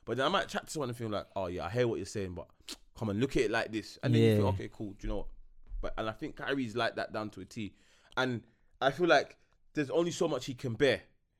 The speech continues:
Speaker 1: It's, you know, after a while, it's like, "Oh, F this." Because, all right, cool. Was he not a leader before at Cleveland, before LeBron got there?
Speaker 2: He tried to be in it, didn't really
Speaker 1: Was
Speaker 2: working.
Speaker 1: There you go. That's my point.
Speaker 2: Yeah.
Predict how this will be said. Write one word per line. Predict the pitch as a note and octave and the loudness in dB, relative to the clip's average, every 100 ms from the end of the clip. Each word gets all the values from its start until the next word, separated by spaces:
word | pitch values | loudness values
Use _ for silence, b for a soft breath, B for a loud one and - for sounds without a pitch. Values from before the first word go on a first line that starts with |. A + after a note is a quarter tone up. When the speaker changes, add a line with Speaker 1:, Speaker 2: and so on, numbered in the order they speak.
| - - | -20 -20
Speaker 1:
It's, | - A2+ - | -14 -14 -14
you | A2 C3 | -6 0
know, | C3 B2 - | 0 0 0
after | D3 D3 | 0 0
a | C3+ | 0
while, | |
it's | A2+ | 0
like, | A#2 | -2
"Oh, | F#2+ | -2
F | F2+ A#2+ | -2 -6
this." | G#2 - | -8 -10
Because, | B2 C3+ A#2+ | -6 -4 0
all | |
right, | D#3+ - | 0 -2
cool. | - C#3+ - _ _ _ _ - | -6 -8 -8 _ _ _ _ -4
Was | B2 | -2
he | C#3 | 0
not | D3 B2 | 0 0
a | |
leader | C3+ D3 C#3+ | 0 0 -2
before | C3 A#2+ C3+ B2+ - G2 | -4 -6 -4 -4 -4 -6
at | - - | -6 -4
Cleveland, | C#3 C#3 D#3+ | -4 -4 -6
before | D3 A#2+ A#2 | -8 -8 -6
LeBron | A2+ A#2 C3 | -4 -4 -6
got | B2 | -6
there? | A2 D#3 - _ _ _ _ _ _ _ - - | -6 -6 -8 _ _ _ _ _ _ _ -14 -2
Speaker 2:
He | G#2+ | 4
tried | B2 B2+ | 6 6
to | - | 4
be | G2 G2+ | 2 2
in | G2 | 2
it, | F2+ | 0
didn't | G#2 F2+ | -2 2
really | F#2+ | 4
Speaker 1:
Was | F#2+ | 6
Speaker 2:
working. | A2+ A#2+ F#2+ F2+ - - - | 6 6 2 -2 -6 -16 2
Speaker 1:
There | A#2+ | 2
you | A2+ | 4
go. | G2 | 2
That's | G2 B2 | 0 0
my | A#2+ | -2
point. | - G2+ - _ | -4 -8 -8 _
Speaker 2:
Yeah. | G#2 G2 | 0 0